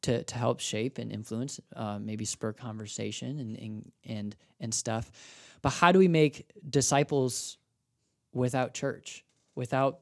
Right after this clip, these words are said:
the body, without being together? Again, talking about isolation, it's extremely hard to do. And I know there's people out there that say, "Well, I don't need church to be a Christian." But here's the deal. I don't have to live with my wife to be married to her.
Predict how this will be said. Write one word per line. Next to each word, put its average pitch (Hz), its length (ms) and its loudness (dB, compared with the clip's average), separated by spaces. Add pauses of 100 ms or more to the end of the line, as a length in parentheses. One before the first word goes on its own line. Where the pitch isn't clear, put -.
the 131 100 -2
body, 120 340 -4
without 117 280 -8
being 127 220 -4
together? 131 500 -8 (180)
Again, 131 360 -2
talking 135 280 -4
about 135 200 -4
isolation, 127 720 -6 (960)
it's 156 180 2
extremely 165 480 -2
hard 143 220 -4
to 143 80 0
do. 143 300 2
And 127 360 -2
I 139 80 -8
know 139 180 -2
there's 143 200 -2
people 135 260 -4
out 131 220 -4
there 127 140 -2
that 120 100 -10
say, 117 240 -6
"Well, 107 140 -6
I 113 120 -4
don't 139 180 -6
need 156 220 -8
church - 360 -6
to - 100 -10
be 117 340 -2 (640)
a 127 60 -8
Christian." 120 540 -4
But 117 260 -2 (260)
here's 196 260 6
the 131 100 -2
deal. 127 360 0 (680)
I 143 100 6
don't 180 120 6
have 175 160 0
to 139 80 -2
live 147 220 4
with 135 160 -2
my 113 120 -4
wife 135 320 -4
to - 80 -6
be 113 100 -4
married 127 380 -6
to - 100 -8
her. - 220 -10